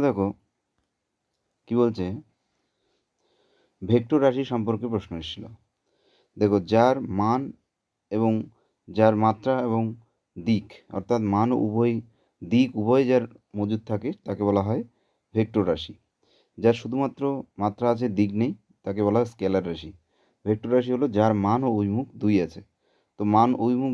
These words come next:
যার দুই থাকে তাকে বলা হয় ভেক্টর রাশি, যার মান আছে কিন্তু অভিমুখ নেই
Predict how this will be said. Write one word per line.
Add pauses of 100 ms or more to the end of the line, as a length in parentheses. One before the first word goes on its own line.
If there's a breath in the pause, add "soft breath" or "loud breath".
যার
দুই
থাকে
তাকে
বলা
হয়
ভেক্টর
রাশি,
যার
মান
আছে
কিন্তু
অভিমুখ (100)
নেই